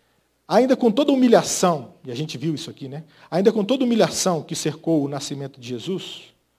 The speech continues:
houve muita coisa gloriosa envolvida.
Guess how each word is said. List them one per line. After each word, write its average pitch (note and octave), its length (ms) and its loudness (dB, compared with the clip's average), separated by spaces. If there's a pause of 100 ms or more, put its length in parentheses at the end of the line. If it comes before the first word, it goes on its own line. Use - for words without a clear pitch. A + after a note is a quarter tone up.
(300)
houve G3+ 240 6
muita A3+ 340 2
coisa F#3+ 300 0
gloriosa D3 580 -2
envolvida. C3+ 480 -10